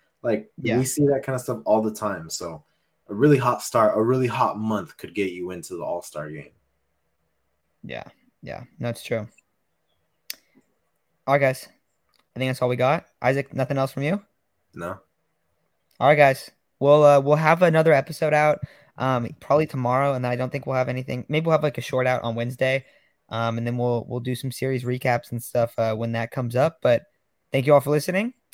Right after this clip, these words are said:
Speaker 2: Uh, we'll be back probably tomorrow with another video. So we'll talk to y'all then. Thank you guys for hopping on, and, and hopefully we keep seeing this offense kind of staying more consistent. Uh, obviously, a,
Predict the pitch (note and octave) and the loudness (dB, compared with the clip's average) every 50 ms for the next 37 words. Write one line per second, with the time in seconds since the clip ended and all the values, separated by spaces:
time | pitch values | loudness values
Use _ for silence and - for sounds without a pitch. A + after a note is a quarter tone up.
0 | - - - A2+ A#2 A#2 A#2+ C3+ B2+ C3+ C#3+ C3 C3+ C#3 C#3+ E3+ - - - - | -14 -6 -2 0 0 2 0 0 -2 -2 -2 2 2 2 2 2 -2 -4 -8 -20
1 | _ _ _ _ _ _ - D3+ - - - - _ _ _ - - - - - | _ _ _ _ _ _ -16 -16 -16 -16 -20 -20 _ _ _ -20 -20 -20 -20 -6
2 | - - D3 F3 A#3 C4 A#3 - G#3 G3 G#3+ A3+ A3 G#3+ G#3 G#3 G#3 G#3 G3+ F#3 | 0 4 4 4 4 2 0 -2 -2 0 0 0 0 0 0 0 -2 -2 -2 -2
3 | G#3 A3+ A#3 G#3 D3 - - - - - C3 B2+ B2 A#2+ - - B2+ C3+ - C#3+ | -2 -2 -2 -4 -6 -8 -10 -10 -4 -2 0 0 0 -2 -6 -8 -6 -4 -2 -2
4 | D3 - D3 C#3+ C#3+ C#3 C#3+ D3+ F3+ F#3+ - _ - _ _ _ - D3 C#3+ D3+ | -2 0 0 0 0 0 0 -2 -2 -4 -6 _ -20 _ _ _ -2 0 2 2
5 | C#3 - - C#3 C#3 C#3+ C#3+ C3+ C#3 D#3 E3 D3 C3+ B2+ A#2 - _ _ _ _ | 2 2 2 0 0 0 0 0 0 0 0 -2 -4 -4 -6 -10 _ _ _ _
6 | _ _ - B2+ C3+ C3 C#3 D#3+ E3 E3+ E3+ - F3 F3+ F3+ F#3 G3 F#3+ - _ | _ _ -8 -6 -6 -4 -2 0 0 0 -2 -2 -2 -2 0 -2 -2 -4 -8 _
7 | _ _ _ _ _ _ - - - - E3 E3 D#3 - - D#3 D#3 D3+ D3 D3 | _ _ _ _ _ _ -10 -8 -6 -4 -4 -4 -4 -4 -4 -4 -2 -2 0 2
8 | C#3+ C#3 D3 - D3+ C#3+ - - - C#3+ C#3 C3+ B2+ - - - - - C#3+ C#3+ | 2 2 2 0 -4 -10 -10 -6 -4 -4 -4 -4 -6 -8 -14 -10 -4 -2 -2 0
9 | D3+ D3 D3 C#3+ D3 C#3 - C3 A#2+ - - C#3 C3+ - - - D3+ D3 D3 - | 0 0 0 0 0 0 -2 -6 -10 -8 -6 -6 -6 -6 -4 -4 -2 -2 -4 -4
10 | _ _ _ _ _ _ _ - G#2 A2+ A2+ A#2 - C3+ C#3+ C3 - D3+ D3 C#3 | _ _ _ _ _ _ _ -4 -2 0 2 2 2 0 -2 -4 -4 -4 -2 -2
11 | C3+ B2+ - - _ _ _ _ - C3+ C3 B2 A#2 | -2 -4 -6 -10 _ _ _ _ -2 0 0 0 -2